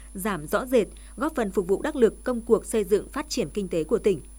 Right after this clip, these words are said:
Tuy nhiên, tình hình cháy nổ vẫn diễn ra hết sức phức tạp tại một số cơ sở trọng điểm,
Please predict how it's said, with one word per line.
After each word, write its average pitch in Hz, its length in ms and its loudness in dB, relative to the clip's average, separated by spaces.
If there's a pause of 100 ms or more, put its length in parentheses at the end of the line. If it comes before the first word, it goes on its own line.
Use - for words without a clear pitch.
(440)
Tuy 262 120 -2
nhiên, 247 300 0
tình 233 120 4
hình 196 200 0
cháy 170 180 -2
nổ 214 220 0
vẫn 196 240 -2
diễn 214 220 0
ra 220 120 -4
hết 254 160 -6
sức 320 200 -6
phức 330 140 -4
tạp 196 200 -2 (260)
tại 214 120 -4
một 202 140 -2
số 180 260 -2
cơ 262 260 -2
sở 196 160 2
trọng 208 280 -4
điểm, 202 180 2